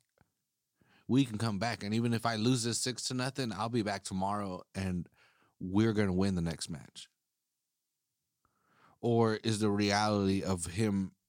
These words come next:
being, you know, <laughs> with a, a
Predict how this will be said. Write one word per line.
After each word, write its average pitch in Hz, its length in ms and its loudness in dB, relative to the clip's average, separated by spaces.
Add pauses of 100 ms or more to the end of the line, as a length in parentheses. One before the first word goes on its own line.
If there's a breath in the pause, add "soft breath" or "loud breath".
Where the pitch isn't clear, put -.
(400)
being, 98 540 -2 (800)
you 101 120 -4
know, 101 360 -2
<laughs> 127 120 -4
with 110 220 0
a, 104 300 0
a 92 60 0